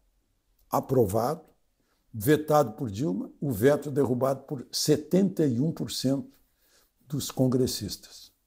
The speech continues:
Mas o Supremo derrubou também. Então, tudo isso pra lembrar num ano em que as eleições aí estão próximas.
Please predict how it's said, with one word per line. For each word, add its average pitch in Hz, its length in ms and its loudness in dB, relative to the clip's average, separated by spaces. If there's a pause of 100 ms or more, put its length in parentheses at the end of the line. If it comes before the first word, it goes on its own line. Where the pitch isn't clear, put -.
(180)
Mas 101 240 -6
o - 40 -10
Supremo 113 380 -6
derrubou 104 420 -6
também. 107 400 -8 (1600)
Então, 107 440 0 (1700)
tudo 143 260 0
isso - 420 -2 (960)
pra 147 160 0
lembrar 135 640 0 (1160)
num 139 260 2
ano 131 240 0
em 143 100 -2
que 139 220 -4
as 123 160 -2
eleições 127 640 -2
aí 117 160 -2
estão 139 260 -6
próximas. 95 760 -8